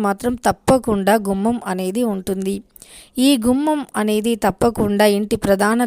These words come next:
ద్వారానికి ఉండటం వల్ల ఇంట్లోకి లక్ష్మీదేవి తప్పకుండా వస్తుంది. ఆ గుమ్మాన్ని మనం అలంకరిస్తాము కూడా. ఎందుకంటే మన భారతీయ సాంస్కృతి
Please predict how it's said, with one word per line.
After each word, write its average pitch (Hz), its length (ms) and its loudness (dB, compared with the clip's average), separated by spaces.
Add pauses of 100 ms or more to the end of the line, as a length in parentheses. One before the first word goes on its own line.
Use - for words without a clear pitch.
(100)
ద్వారానికి 220 640 2 (140)
ఉండటం 202 360 -2 (100)
వల్ల 208 180 0 (560)
ఇంట్లోకి 302 460 4 (180)
లక్ష్మీదేవి 220 760 0 (140)
తప్పకుండా 208 560 0
వస్తుంది. 214 400 -4 (220)
ఆ - 20 4 (160)
గుమ్మాన్ని 247 520 0
మనం 247 180 -2 (140)
అలంకరిస్తాము 233 800 -2
కూడా. 202 240 4 (720)
ఎందుకంటే 262 560 2 (960)
మన 233 160 2 (340)
భారతీయ 220 500 4
సాంస్కృతి 220 580 0